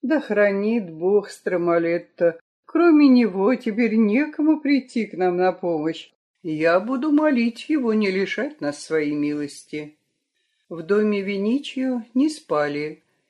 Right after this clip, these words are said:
Из окна гостиной лился свет. «О, Джузеппе!» Карабинер замедлил шаг. Какая-то тень отделилась от стены и направилась к нему. Это был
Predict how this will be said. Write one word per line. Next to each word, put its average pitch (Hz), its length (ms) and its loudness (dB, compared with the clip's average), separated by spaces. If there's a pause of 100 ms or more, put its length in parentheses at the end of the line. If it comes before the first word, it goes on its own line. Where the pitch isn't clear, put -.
(160)
Из 175 240 -4
окна 165 420 0
гостиной 208 760 -2
лился 165 500 -10
свет. 139 560 -14 (540)
«О, 311 440 2
Джузеппе!» 185 1120 0 (300)
Карабинер 175 680 0
замедлил 175 640 -2
шаг. 139 440 -8 (240)
Какая-то 277 640 0
тень 165 340 -2
отделилась 160 680 -4
от 156 160 -4
стены 170 460 -4
и 269 40 -2
направилась 170 720 -2
к - 120 -20
нему. 147 540 -6
Это 277 280 -2
был 262 340 -4